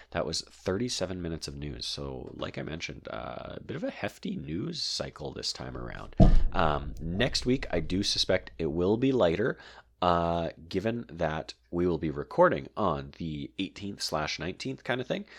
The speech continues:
um, which means we will actually be recording before the stream that I just talked about. Um, hmm, now I'm wondering if I should push that back. We'll see what happens there.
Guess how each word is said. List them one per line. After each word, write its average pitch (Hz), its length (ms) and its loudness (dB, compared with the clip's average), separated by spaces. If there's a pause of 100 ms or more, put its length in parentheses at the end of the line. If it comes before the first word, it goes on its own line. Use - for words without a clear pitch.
(220)
um, 104 240 2
which 107 180 -2
means 131 220 -2
we 120 260 0
will 131 220 2
actually - 240 -2
be 123 100 -2
recording 117 440 -4
before 98 420 -4
the 87 400 -4
stream 98 380 -4
that 73 140 -4
I 73 100 -4
just 73 260 -4
talked - 240 -6
about. - 260 -10 (380)
Um, 69 560 -6 (920)
hmm, 78 180 -8 (100)
now 73 180 -6
I'm 71 120 -8
wondering 67 300 -10
if 65 120 -14
I - 20 -10
should - 180 -8
push - 180 -12
that - 120 -12
back. - 180 -14
We'll 135 220 6
see - 220 -2
what 87 100 2
happens 69 320 -6
there. 67 220 -6